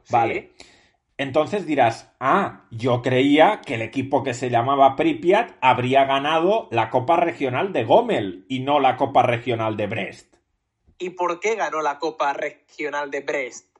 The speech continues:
Speaker 2: Bueno, porque efectivamente la población en la que está ubicado este equipo, que es a lo,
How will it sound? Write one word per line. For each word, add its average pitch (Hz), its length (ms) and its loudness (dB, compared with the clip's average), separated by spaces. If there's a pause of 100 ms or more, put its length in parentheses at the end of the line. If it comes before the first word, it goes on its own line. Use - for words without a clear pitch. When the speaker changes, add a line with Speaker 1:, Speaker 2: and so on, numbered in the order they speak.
(260)
Speaker 2:
Bueno, 160 240 -4
porque 120 220 -6
efectivamente 135 680 0
la 185 140 0
población 156 520 -2
en 131 100 -6
la 107 100 -2
que 107 60 -10
está 147 180 -4
ubicado 139 360 0
este 139 180 -8
equipo, 214 320 -10
que 156 80 -4
es - 240 -12
a 113 140 -6
lo, 120 480 -4